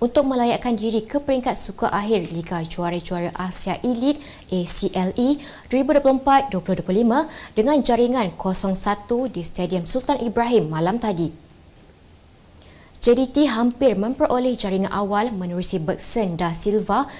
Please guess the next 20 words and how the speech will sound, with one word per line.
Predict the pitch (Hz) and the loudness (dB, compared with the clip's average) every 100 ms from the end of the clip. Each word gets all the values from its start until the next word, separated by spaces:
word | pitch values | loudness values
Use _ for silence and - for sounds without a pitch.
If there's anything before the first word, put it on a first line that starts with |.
| - | -4
seawal | - - 254 269 285 | 0 2 4 4 4
saat | 277 - 240 - | 4 2 -2 -2
ke | 294 311 | 0 0
empat | 262 247 | 0 -2
puluh | - 190 | -4 -2
tujuh, | 202 208 285 - - - | 0 4 4 0 -12 -6
namun | 185 202 226 190 160 | -2 2 2 2 0
gol | 240 269 | 0 0
dibatalkan | 247 233 233 247 247 190 | 0 -2 -2 -2 -2 0
selepas | - 220 214 202 | 0 0 -2 -2
semakan | - 220 220 220 196 165 | 0 0 0 0 -2 -4
video | 190 185 190 | -2 0 0
bantuan | 151 196 214 294 294 | 0 -4 0 0 0
pengadil | 208 202 180 220 | -2 0 2 0
V | 175 170 156 175 - | 0 -4 -4 -4 -2
A | 214 185 | 0 0
R | - - - 214 | -2 -12 -8 -4
yang | 269 | -2
mengesahkan | 285 277 262 254 - 233 175 - | 0 2 0 -2 -4 -4 -2 -2
kedudukannya | 285 285 285 269 269 | 0 0 -2 0 0